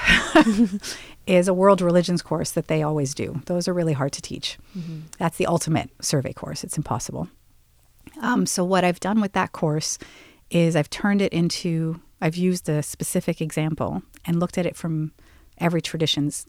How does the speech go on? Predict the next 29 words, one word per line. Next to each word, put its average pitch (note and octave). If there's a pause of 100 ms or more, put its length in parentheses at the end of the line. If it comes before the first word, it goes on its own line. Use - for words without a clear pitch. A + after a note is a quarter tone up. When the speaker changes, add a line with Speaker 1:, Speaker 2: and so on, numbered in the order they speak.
Speaker 1:
not F3+
every C#3
tradition, -
a -
few -
<laughs> -
traditions E3+
and D#3+
perspectives. -
Speaker 2:
Mm-hmm. -
Speaker 1:
So G3+
I've, E3 (220)
uh, E3+
focused -
it A3+
on F3+
death F#3
rituals. - (1200)
So -
the F#3+
entire A3+
course G3
is F#3
going F#3
from F3+
one G3
religion F#3+
to E3+
another, D#3+